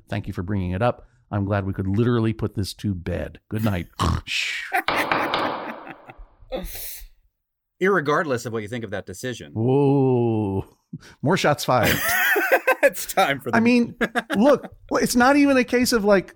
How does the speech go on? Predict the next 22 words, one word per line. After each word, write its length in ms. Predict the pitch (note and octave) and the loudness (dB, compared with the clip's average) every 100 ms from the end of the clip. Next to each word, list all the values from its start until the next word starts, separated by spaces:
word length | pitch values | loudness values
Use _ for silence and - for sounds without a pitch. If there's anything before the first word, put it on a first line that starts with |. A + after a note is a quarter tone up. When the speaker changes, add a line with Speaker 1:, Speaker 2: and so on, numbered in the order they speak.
| - | -2
Speaker 1:
regardless 720 | F3 F3 E3 F3+ G#3 G3+ G3 | 0 2 2 2 4 4 2
and 180 | F#3 F3+ | 0 0
irregardless, 760 | G3 G3 F3 E3 D3+ - - - _ _ _ - | 2 2 2 2 2 0 -4 -10 _ _ _ 0
literally, 720 | D#3+ G3+ F#3+ F#3 F#3 F3+ - _ _ | 2 4 4 4 4 2 -2 _ _
figure, 440 | - F#3+ F3+ F3+ F3+ | -6 -2 0 0 0
meaning 220 | E3+ E3 D3+ | 2 2 4
figuratively, 380 | F3+ E3+ D#3 | 2 2 2
literally, 380 | D3+ D3+ D#3+ D3+ | 2 2 2 2
mean 180 | D3+ C#3+ | 2 2
literally. 400 | D3+ D#3+ D3+ C#3 - _ _ - | 2 2 0 -2 -6 _ _ -2
Like, 200 | D3+ C3 | 0 2
words 380 | D3+ G#3+ G#3 E3 | 4 4 4 2
that 180 | D#3+ | 2
mean 280 | C3+ D#3 G#3 | 4 4 6
the 140 | F3 D3 | 4 4
opposite 420 | E3+ A#3+ A3 D#3+ | 4 2 0 2
are 80 | C3+ | 2
not 220 | A#2+ A2 | 2 2
even 180 | G2+ G#2 | 0 -2
particularly 680 | G#2 A2 B2 G#2 G2 F#2 | -2 -4 -2 0 0 0
new. 180 | F#2 E2+ | -2 -2
Like, 340 | F2+ A2+ - | -2 -4 -6